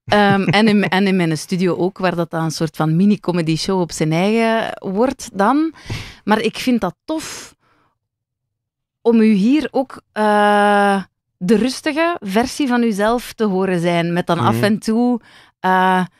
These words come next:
Speaker 1: dan ne-, nog een keer chargeren en dan weer een stukje in het Engels en dan weer uw stem die,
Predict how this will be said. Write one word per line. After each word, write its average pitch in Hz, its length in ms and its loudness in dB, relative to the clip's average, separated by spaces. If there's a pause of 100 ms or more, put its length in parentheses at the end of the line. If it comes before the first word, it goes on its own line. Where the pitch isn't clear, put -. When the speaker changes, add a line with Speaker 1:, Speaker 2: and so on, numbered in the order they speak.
(640)
Speaker 1:
dan 190 360 -2
ne-, 185 200 -2
nog 208 220 -2
een 214 80 0
keer 196 120 -4
chargeren 226 800 2
en 175 180 -2
dan 165 380 -4
weer 180 160 -4
een 180 80 -2
stukje - 380 -8
in 170 120 0
het 151 100 -4
Engels 220 400 0
en 185 120 -2
dan 175 240 -4
weer 196 440 2
uw 180 100 -4
stem 233 500 0
die, 240 380 2